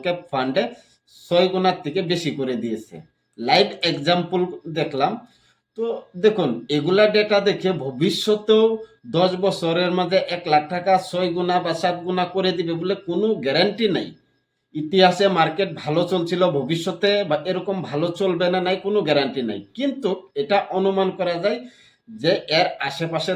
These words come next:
থাকতে পারে। যদি আজকের দিনও আপনি এক লাখ টাকা ইনভেস্ট করুন এই ফান্ডে, তাহলে ভবিষ্যতে দশ বছর পর হয়তোবা ছয় লাখের উপরেও হতে পারে বা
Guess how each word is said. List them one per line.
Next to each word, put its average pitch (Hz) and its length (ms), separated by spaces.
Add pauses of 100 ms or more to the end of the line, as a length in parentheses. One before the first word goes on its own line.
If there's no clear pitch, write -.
থাকতে 156 320
পারে। 104 160 (320)
যদি 151 220 (240)
আজকের 202 320 (100)
দিনও 202 240
আপনি 202 200 (220)
এক 170 160
লাখ 165 100 (100)
টাকা 180 160 (100)
ইনভেস্ট 160 360
করুন 185 200 (560)
এই 180 200
ফান্ডে, 175 300 (480)
তাহলে 151 380 (580)
ভবিষ্যতে 180 560 (120)
দশ 175 120 (100)
বছর 160 220 (100)
পর 214 120 (120)
হয়তোবা 170 440 (120)
ছয় 170 280
লাখের 151 260 (160)
উপরেও 185 400
হতে 180 240
পারে 202 220
বা 185 80